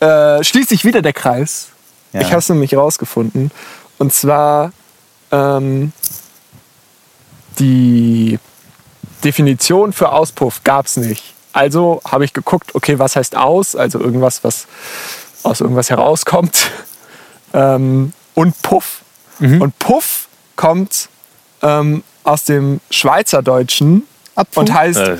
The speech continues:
Speaker 1: Unordnung,
Speaker 2: oh Mann.
Speaker 1: Schlamperei.
Speaker 2: Und jetzt rate mal, woher das Wort Schlampe kommt. Was?
Speaker 1: Naja,
Speaker 2: Ach so.
Speaker 1: Auspuff, Schlot,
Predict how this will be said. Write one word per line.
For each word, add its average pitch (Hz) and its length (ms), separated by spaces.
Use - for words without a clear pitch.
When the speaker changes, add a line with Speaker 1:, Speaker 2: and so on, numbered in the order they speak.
Speaker 1:
Unordnung, 202 680
Speaker 2:
oh 247 120
Mann. 156 320
Speaker 1:
Schlamperei. 196 1700
Speaker 2:
Und 117 380
jetzt 110 420
rate 123 340
mal, 175 340
woher 185 340
das 180 260
Wort 208 260
Schlampe 170 760
kommt. 101 500
Was? 165 160
Speaker 1:
Naja, 202 500
Speaker 2:
Ach 127 140
so. 101 180
Speaker 1:
Auspuff, 214 840
Schlot, 196 760